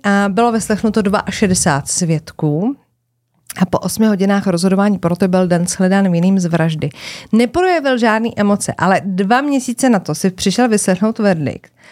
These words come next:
Tam plakal a tvrdil soudci, že Candy miloval, že mu jako chybí,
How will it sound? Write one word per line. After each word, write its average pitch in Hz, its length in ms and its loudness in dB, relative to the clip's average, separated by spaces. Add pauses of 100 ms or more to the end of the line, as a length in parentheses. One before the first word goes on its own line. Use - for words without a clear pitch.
(220)
Tam 190 180 -4
plakal 165 460 -2
a - 60 -10
tvrdil 170 340 -2
soudci, - 360 -10
že - 180 -6
Candy 156 220 0
miloval, 151 420 -2
že 156 120 -4
mu 156 100 -2
jako 156 180 -8
chybí, 151 360 -8